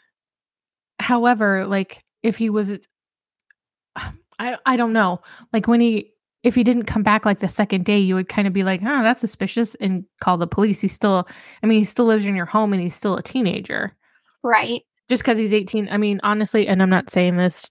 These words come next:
Speaker 1: to all eighteen-year-olds out there, 'cause some of us were really, really mature at eighteen, but eighteen is still freaking young.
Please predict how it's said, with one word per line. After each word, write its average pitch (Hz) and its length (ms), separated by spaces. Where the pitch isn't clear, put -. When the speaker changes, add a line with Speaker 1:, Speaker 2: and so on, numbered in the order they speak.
Speaker 1:
to 185 160
all 165 240
eighteen-year-olds 180 600
out 175 200
there, 185 120
'cause 180 220
some 185 200
of 185 120
us 190 160
were 185 140
really, 185 380
really 180 220
mature 175 360
at 202 80
eighteen, 190 360
but 185 200
eighteen 240 460
is 190 140
still - 680
freaking 180 480
young. 185 320